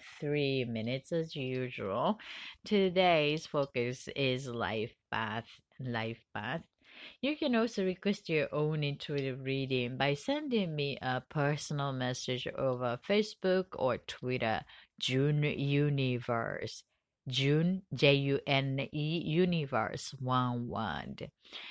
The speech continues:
Assign the symbol, choosing the one symbol representing what you would like to get the insight from me. I've been providing this over, uh, nearly fifteen years with a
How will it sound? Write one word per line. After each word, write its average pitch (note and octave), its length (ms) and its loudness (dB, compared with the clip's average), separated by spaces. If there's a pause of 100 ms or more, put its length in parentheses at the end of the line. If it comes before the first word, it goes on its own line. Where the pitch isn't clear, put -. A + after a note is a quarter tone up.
(200)
Assign B3+ 520 2
the F#3+ 140 2
symbol, F#3+ 720 2 (240)
choosing C3+ 500 -2
the C3 140 0
one C#3 280 0
symbol C3+ 480 0
representing B2+ 1080 -2
what C3 200 0
you - 180 -4
would C3 120 -2
like A#2+ 380 -4
to B2 220 -2
get A#2+ 400 0
the - 180 0
insight C#3+ 540 0
from A2+ 440 -2
me. D3 460 -2
I've B2 140 -2
been B2+ 160 -2
providing A#2 640 0
this A2+ 260 -6
over, A2+ 300 -2
uh, A2+ 520 -4 (120)
nearly B2 380 0
fifteen A#2+ 420 -6
years G#2+ 500 -8 (840)
with D#3 380 4
a D3 200 6